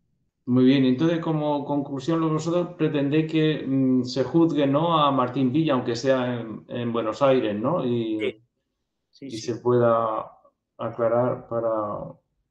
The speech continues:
Speaker 1: hacer
Speaker 2: Hombre,
Speaker 1: justicia, ¿no? Hacer,
Speaker 2: claro,
Speaker 1: mm,
Speaker 2: sí, sí, si
Speaker 1: lo
Speaker 2: se hiciese
Speaker 1: nuestro.
Speaker 2: una, si se hiciese también una ley de memoria democrática,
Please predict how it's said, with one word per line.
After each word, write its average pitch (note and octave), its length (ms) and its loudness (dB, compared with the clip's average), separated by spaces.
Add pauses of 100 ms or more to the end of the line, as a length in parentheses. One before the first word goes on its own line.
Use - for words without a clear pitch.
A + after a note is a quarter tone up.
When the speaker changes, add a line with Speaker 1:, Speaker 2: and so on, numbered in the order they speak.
(300)
Speaker 1:
hacer A2 220 -2
Speaker 2:
Hombre, C3 160 2
Speaker 1:
justicia, B2 420 -2
¿no? G#2+ 240 -6
Hacer, A#2 240 -2
Speaker 2:
claro, G2 180 -6 (160)
Speaker 1:
mm, - 280 -10 (120)
Speaker 2:
sí, - 300 -10 (220)
sí, C3 160 -6
si B2+ 80 -2
Speaker 1:
lo B2 60 0
Speaker 2:
se - 60 -2
hiciese D3+ 240 0
Speaker 1:
nuestro. E3 40 4
Speaker 2:
una, D#3+ 360 8
si D3+ 160 -4
se D3 140 -2
hiciese D#3+ 380 -2
también E3+ 340 0
una E3 220 2
ley E3 180 2
de D#3+ 160 4
memoria D#3+ 340 2
democrática, D3 1040 -2